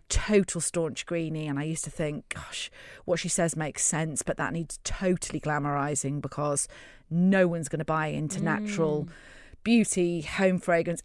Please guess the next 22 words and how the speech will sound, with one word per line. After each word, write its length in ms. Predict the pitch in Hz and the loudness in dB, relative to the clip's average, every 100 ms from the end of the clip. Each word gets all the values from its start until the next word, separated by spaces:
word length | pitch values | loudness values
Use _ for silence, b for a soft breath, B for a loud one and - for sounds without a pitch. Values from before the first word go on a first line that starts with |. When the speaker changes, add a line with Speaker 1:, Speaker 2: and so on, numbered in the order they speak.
| - | 2
Speaker 1:
anything, 680 | 226 226 - 147 139 151 - | 6 6 6 2 2 -2 -4
whilst 280 | 175 160 - | 2 2 2
it 80 | - | 0
smells 440 | - 185 170 170 | 0 2 0 0
like 220 | 147 135 - | 0 -2 -4
crap 400 | - 139 - - | -2 0 0 -4
and 380 | - 147 143 - | -4 -4 -4 -8
comes 220 | - - | -6 -6
in 80 | 143 | -4
a 40 | 143 | -4
brown 260 | 151 143 | -2 -2
paper 260 | - 147 - | -2 -4 -2
bag," 400 | 156 139 123 131 | 0 0 0 -2
especially 400 | - - 196 180 | 0 2 2 0
working 320 | 170 160 - | -2 -2 -6
at 60 | - | -6
a 20 | |
magazine 540 | 160 147 151 156 156 143 | -4 -4 -4 -4 -4 -4
and 120 | 143 | -2
seeing 420 | - 160 147 143 B B B | -2 0 -2 -6 B B B
what 120 | 190 - | -4 -4
beautiful 800 | 185 202 190 - - 160 139 147 | 0 2 2 -2 0 0 2 -2